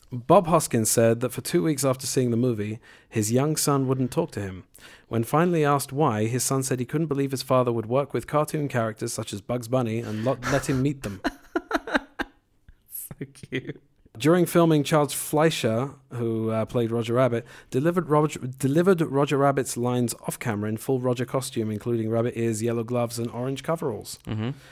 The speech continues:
Speaker 1: During
Speaker 2: I've
Speaker 1: breaks
Speaker 2: seen, I've seen the footage. It's
Speaker 1: Yeah,
Speaker 2: really
Speaker 1: yeah, I've
Speaker 2: quite
Speaker 1: seen
Speaker 2: disturbing.
Speaker 1: the footage as well. I remember seeing it when I
Speaker 2: <laughs>
Speaker 1: was a kid, and I didn't understand why.
Speaker 2: Why?
Speaker 1: Uh, during breaks when he was in costume, other staff at the studios would see him and make comments about the poor caliber of the effects in the Rabbit movie.
Speaker 2: <laughs>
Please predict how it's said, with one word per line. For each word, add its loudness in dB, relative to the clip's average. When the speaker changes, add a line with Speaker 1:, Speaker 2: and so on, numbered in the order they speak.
Speaker 1:
During 2
Speaker 2:
I've 0
Speaker 1:
breaks 6
Speaker 2:
seen, 8
I've 6
seen 2
the 2
footage. 0
It's 2
Speaker 1:
Yeah, 6
Speaker 2:
really 8
Speaker 1:
yeah, 6
I've 4
Speaker 2:
quite 2
Speaker 1:
seen 2
Speaker 2:
disturbing. 2
Speaker 1:
the 0
footage 6
as -6
well. 6
I 4
remember 4
seeing 6
it 2
when 4
I 4
Speaker 2:
<laughs> 2
Speaker 1:
was 2
a 0
kid, 2
and 2
I 2
didn't 0
understand -2
why. 0
Speaker 2:
Why? 0
Speaker 1:
Uh, 4
during 4
breaks 2
when 2
he 4
was 2
in 2
costume, 0
other 0
staff 0
at -6
the -6
studios 2
would -6
see 0
him 0
and 2
make 0
comments -2
about -2
the -6
poor 2
caliber 0
of -2
the -4
effects -6
in -4
the -6
Rabbit -2
movie. -8
Speaker 2:
<laughs> 8